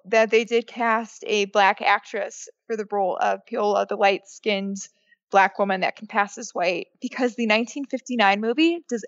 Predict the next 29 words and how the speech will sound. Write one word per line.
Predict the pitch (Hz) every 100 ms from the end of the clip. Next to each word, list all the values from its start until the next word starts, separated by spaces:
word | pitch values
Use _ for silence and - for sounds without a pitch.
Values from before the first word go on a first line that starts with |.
| -
not | 196 180 240 -
cast | - 185 190 - -
a | 214
Black | 208 156 -
or | 208
biracial | 202 196 185 202 196
woman | 196 196 220
in | 220
this | - -
role. | - 127 247 _ _ _ - -
Um, | 233 226
Susan | 240 262 269 262
Kohner, | 233 240 233 220 214
who | 240
plays | - 233 226
the | 233
equivalent | 220 - 214 214 202
of | 202
that | 208 190
role, | 196 202 247 262 _ _ _
is | 220 214 208 -
Austrian-Hungarian | 202 214 - 247 240 - 226 208 202 208 233 269
and | - 208
of | 196
Mexican | 190 - - 233 247
descent. | 269 302 320 339 _ _ _ _ _ _ - _ _
So | - 240 220 220 214 214 _ _ _ _ _ -
again, | 254 208 262 269 -
it, | 170